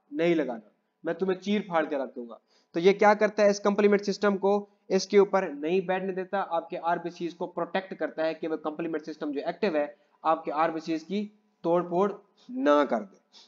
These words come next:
समझ आ गई है? अच्छा, इसका एक और साथी भी होता है, किसका?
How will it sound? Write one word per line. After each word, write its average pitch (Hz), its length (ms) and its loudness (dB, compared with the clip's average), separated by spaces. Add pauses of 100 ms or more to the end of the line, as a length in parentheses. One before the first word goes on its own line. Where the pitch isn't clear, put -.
(180)
समझ 165 200 4
आ 190 120 10
गई 220 140 2
है? 180 220 2 (340)
अच्छा, 170 320 4 (360)
इसका 220 260 4
एक 220 180 4
और 220 180 10
साथी 220 360 4
भी 226 120 8
होता 175 260 8
है, 123 120 4
किसका? 202 380 6